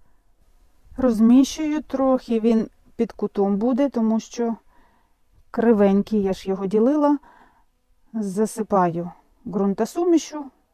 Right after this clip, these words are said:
все, і тільки залишається пролити. Можна стимулятором коріння, е, можна звичайною водою. Я стимулятор використовую, тому що скоро зима, щоб рослина швидше вкоренилася.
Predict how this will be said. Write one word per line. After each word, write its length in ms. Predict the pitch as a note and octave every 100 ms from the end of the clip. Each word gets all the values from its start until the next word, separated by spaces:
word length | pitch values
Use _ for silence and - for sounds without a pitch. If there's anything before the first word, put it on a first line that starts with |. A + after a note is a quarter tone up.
| _
все, 360 | - - D4+ D#4+
і 260 | - A3+ G#3+ -
тільки 320 | - F#4 E4
залишається 640 | B3+ A#3 A#3 C#4+ C4 A#3 A3
пролити. 460 | - A#3+ A3+ G3+
Можна 280 | G3 D4+ C#4
стимулятором 680 | B3 A#3 A3 A#3+ B3+ A3 G#3
коріння, 500 | G#3+ F#3+ F3 F#3 G#3+ _ _ _ _ _ - -
е, 120 | A3+
можна 460 | A3+ B3 C#4+ B3 A3
звичайною 640 | G3+ G#3+ A#3+ A#3+ G3+ G3
водою. 460 | F#3 E3 D#3+ D#3 - _ _ _ _ _ _ _ _ _ _ -
Я 220 | A#3+ C#4
стимулятор 520 | - A3+ A#3 D4 B3
використовую, 800 | G#3+ G#3+ G#3 - A3 G3 F#3+ F#3
тому 260 | F#3+ G3
що 400 | G#3 - F#3+ F3 E3+ _ _ _ _ _ _ - _
скоро 500 | - - A3+ G#3 F#3+
зима, 460 | F#3 G#3 A3 C#4 D4+ -
щоб 340 | - A3+ G3+
рослина 400 | G3 - B3+ G#3+
швидше 360 | - G#3+ A#3+ G3
вкоренилася. 760 | - F#3+ E3+ D#3 D3+ - -